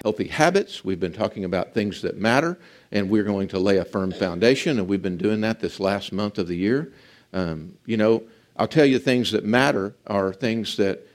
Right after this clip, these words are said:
have to be solid foundation. You know, to grow as a spiritual person, you must be born again.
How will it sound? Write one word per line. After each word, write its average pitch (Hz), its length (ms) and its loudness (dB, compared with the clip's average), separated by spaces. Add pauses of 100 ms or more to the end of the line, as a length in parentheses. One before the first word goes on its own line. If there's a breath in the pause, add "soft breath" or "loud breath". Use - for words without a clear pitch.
have 131 260 0
to 131 100 -2
be 110 400 0 (180)
solid 160 600 0
foundation. 107 760 -2
You 120 140 0
know, 135 180 2
to 131 160 -4
grow 147 540 4
as 117 160 0
a 101 80 2
spiritual 165 640 0
person, - 560 -6 (480 soft breath)
you 113 160 2
must 113 360 2
be 123 100 2
born 104 260 0
again. 85 340 -8